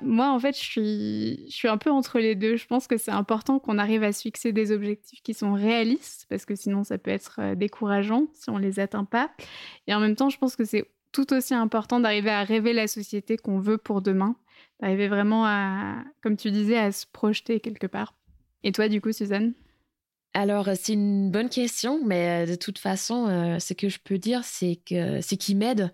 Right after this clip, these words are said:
Speaker 2: c'est de ne pas me reposer sur mon pessimisme. Parce que quelquefois, je, je me surprends, euh, à le faire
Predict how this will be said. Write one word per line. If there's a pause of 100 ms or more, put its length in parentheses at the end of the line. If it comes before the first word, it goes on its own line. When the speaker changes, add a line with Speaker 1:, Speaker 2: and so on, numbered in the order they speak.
(380)
Speaker 2:
c'est (200)
de
ne
pas
me
reposer
sur
mon
pessimisme. (500)
Parce
que
quelquefois,
je,
je
me
surprends,
euh,
à
le
faire